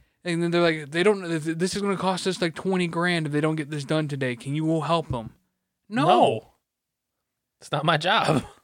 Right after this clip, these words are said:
Speaker 2: <laughs> Which is fucked up, 'cause I kinda hate, like, in my, in my world, I hate that term, you know, "That's not my job." 'Cause in my world,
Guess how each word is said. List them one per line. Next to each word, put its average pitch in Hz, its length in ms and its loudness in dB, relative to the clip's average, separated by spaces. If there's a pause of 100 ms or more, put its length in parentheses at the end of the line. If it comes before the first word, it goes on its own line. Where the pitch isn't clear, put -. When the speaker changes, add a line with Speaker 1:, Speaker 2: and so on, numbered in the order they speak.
(280)
Speaker 2:
<laughs> - 500 -20
Which 196 120 -4
is 170 80 -6
fucked - 280 4
up, 135 180 2
'cause 127 140 -2
I 135 60 0
kinda 180 240 -2
hate, 143 220 -4 (240)
like, 151 100 -2
in 165 120 0
my, 175 360 2
in 143 100 -2
my 160 220 4
world, 139 400 4
I 131 100 0
hate 131 220 -8
that 117 180 0
term, 113 380 -8 (480)
you 131 100 -14
know, 110 240 -6
"That's 117 200 -4
not 120 100 0
my 104 140 -4
job." 107 320 -4 (340)
'Cause 139 140 -4
in 147 80 -4
my 180 200 4
world, 123 380 2